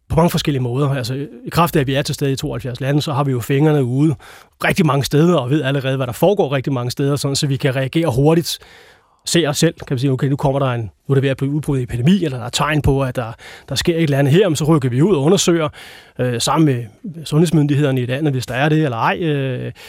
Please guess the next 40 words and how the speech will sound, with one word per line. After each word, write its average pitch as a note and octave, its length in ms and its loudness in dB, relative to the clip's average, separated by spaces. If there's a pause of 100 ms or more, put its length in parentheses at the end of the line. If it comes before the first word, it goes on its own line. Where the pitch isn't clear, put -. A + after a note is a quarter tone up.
(280)
og - 100 -8
få D3 100 0
undersøgt, C3 260 -2
hvad B2 80 -10
der A#2+ 40 -12
sker C#3 220 -6
lignende. B2+ 220 -10
Så C#3 380 -4
vi E3 100 2
reagerer F3+ 400 2
selv, C4 240 0
og E3+ 80 -6
så G3 80 -2
forsøger E3+ 340 0
vi D3+ 100 -2
selvfølgelig D3+ 340 -2
at C#3+ 60 -8
koordinere C#3 300 -2
arbejdet C3 340 -6
derude C3 340 0
med, C3 120 2 (300)
med C#3 100 2
dem, C3+ 180 0
der C#3 80 0
er A#2+ 60 -2
til B2 140 -2
stede C#3 220 0
i C#3 40 4
den C3+ 140 0
udstrækning, B2+ 500 -4
det C#3 60 -2
er A#2+ 40 -2
muligt. C3 300 -8 (420)
Men D3 140 2
man D3 100 -4
kan A#2 120 -6
også D3 200 2
kontakte F3+ 500 0
os, F3+ 220 -2
altså, C#3 320 -4